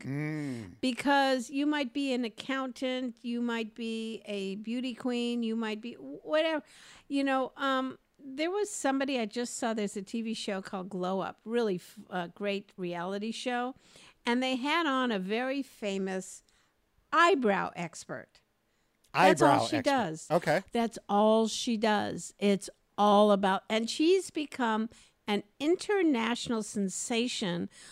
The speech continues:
Speaker 2: with a multi-million dollar beauty line. And then I realized, oh, Anastasia, that's her name,
Speaker 1: Mm-hmm.
Speaker 2: because I actually have her blush.
Speaker 1: <laughs> Oh, okay.
Speaker 2: <laughs> Because
Speaker 1: Awesome.
Speaker 2: it developed that. But her starting point was eyebrows.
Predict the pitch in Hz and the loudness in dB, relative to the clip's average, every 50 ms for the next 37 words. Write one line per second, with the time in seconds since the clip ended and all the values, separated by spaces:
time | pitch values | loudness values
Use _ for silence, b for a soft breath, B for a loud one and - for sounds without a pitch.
0 | B B B - 247 226 - 226 214 208 208 214 226 240 269 320 381 - - _ | B B B 2 2 4 4 4 4 6 6 8 8 8 8 6 4 0 -4 _
1 | - - 381 349 349 349 349 349 294 254 220 208 202 202 202 214 226 254 277 294 | 0 4 6 6 6 6 6 4 4 4 4 4 4 4 6 6 6 6 4 4
2 | 302 302 294 294 294 285 262 254 247 247 247 240 233 233 233 233 - - 196 - | 4 4 4 4 4 4 4 4 4 4 2 2 0 -2 -4 -4 -6 -8 -16 -12
3 | - 190 180 208 277 370 427 440 302 220 202 190 185 196 208 220 - 247 262 269 | -4 -2 0 4 4 4 4 4 2 0 -2 -2 -2 -2 -4 -2 -2 0 0 2
4 | 277 285 269 269 262 262 294 330 370 311 302 - 220 214 - - _ 226 233 240 | 0 0 -2 -2 -4 -4 -6 -4 -4 -4 -4 -4 -6 -8 -10 -6 _ 2 2 2
5 | - 262 302 330 311 - - - - 311 330 349 - - 226 180 170 - 226 226 | 4 2 2 2 0 -2 -2 -2 2 2 2 2 2 0 -2 -2 0 0 -2 -4
6 | 220 - - 202 180 175 170 - - 98 139 B B B B B B - - 240 | -4 -4 -4 -4 -2 -2 -4 -6 -8 -10 -16 B B B B B B -10 -2 0
7 | 302 277 277 302 285 247 277 302 302 - - 311 277 247 247 247 262 240 226 202 | 0 0 0 -2 -4 0 -2 -2 -2 -2 -4 -2 0 0 0 0 0 -2 0 0
8 | 214 202 196 196 208 202 196 208 - - - - - B B B B B 165 - | 0 0 0 0 -2 -4 -4 -4 -6 -8 -12 -14 -16 B B B B B 6 8
9 | - 233 - 571 554 - - 247 539 523 - - 523 539 - - 415 427 427 - | 8 10 12 12 10 10 10 10 10 8 10 10 10 8 10 8 4 2 2 0
10 | - - - 466 403 - 370 370 - 415 339 302 339 285 285 269 294 285 277 269 | -4 -10 -8 -6 -2 4 6 8 8 8 6 6 4 2 2 4 4 4 4 4
11 | 262 254 269 240 214 - - _ _ - 302 - - 269 262 294 262 - - - | 4 4 4 4 4 0 -4 _ _ 6 6 6 6 2 2 2 0 -2 -4 -2
12 | 302 294 392 508 523 440 320 233 - 247 240 240 233 - - _ - 254 254 - | -2 0 0 2 4 4 2 2 0 -2 -2 -2 -4 -6 -8 _ -6 -6 -6 -6
13 | - - 285 339 - - 330 277 123 110 - 202 - - _ | -4 -2 -2 -2 0 0 0 0 0 -2 -6 -10 -14 -18 _